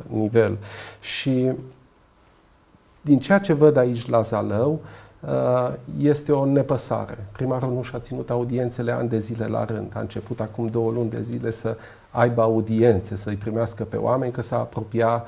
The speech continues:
alegerile. Au o aplicație de sesizări, uh, în care cetățenii pot să spună ce probleme sunt în o-, în oraș. În timp real, situația lor e verde dintr-o dată, e în curs de rezolvare. Toate, deși problemele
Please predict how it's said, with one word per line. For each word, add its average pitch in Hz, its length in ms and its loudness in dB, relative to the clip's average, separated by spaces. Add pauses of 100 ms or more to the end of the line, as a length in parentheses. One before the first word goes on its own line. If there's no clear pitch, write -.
(340)
alegerile. 101 760 2 (260)
Au 135 200 6
o 151 100 12
aplicație 139 680 2
de 127 160 0
sesizări, 117 880 0 (340)
uh, 131 100 -4 (280)
în 113 140 0
care 123 280 2
cetățenii 123 580 0
pot 127 180 -2
să 135 100 -2
spună 123 340 -2
ce 120 140 -8
probleme 120 420 -2
sunt 120 280 -4
în 117 140 2
o-, 127 160 -2 (120)
în 123 140 2
oraș. 117 520 2
În 113 120 2
timp 143 340 6
real, 123 560 6 (240)
situația 131 600 2
lor 127 220 2
e 123 240 2
verde 123 420 2
dintr-o 117 380 0
dată, 139 340 2
e 123 180 2
în 117 80 2
curs 123 360 -2
de 123 120 2
rezolvare. 117 760 2 (100)
Toate, 135 600 4 (180)
deși 127 380 2
problemele 135 800 2